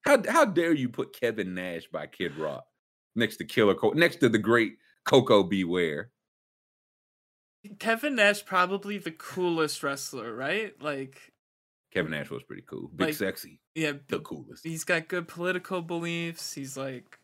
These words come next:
Speaker 2: cool
Speaker 1: Yeah, yeah,
Speaker 2: guy.
Speaker 1: he's, he's owning, he's owning people online.
Speaker 2: Yeah,
Speaker 1: Kurt
Speaker 2: yeah.
Speaker 1: Ang-,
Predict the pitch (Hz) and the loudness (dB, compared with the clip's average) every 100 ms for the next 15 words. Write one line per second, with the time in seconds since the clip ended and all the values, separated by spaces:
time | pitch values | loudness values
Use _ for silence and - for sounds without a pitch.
0 | _ - 175 113 98 107 165 160 165 131 | _ -6 2 4 6 6 6 4 4 4
1 | 113 135 135 127 147 139 123 143 131 139 | 6 8 8 6 4 4 6 6 4 2
2 | 131 127 123 120 120 120 123 - 185 190 | 0 2 2 0 0 -2 -4 0 4 4
3 | 165 156 165 175 180 - 127 117 | 2 -2 6 6 6 4 4 4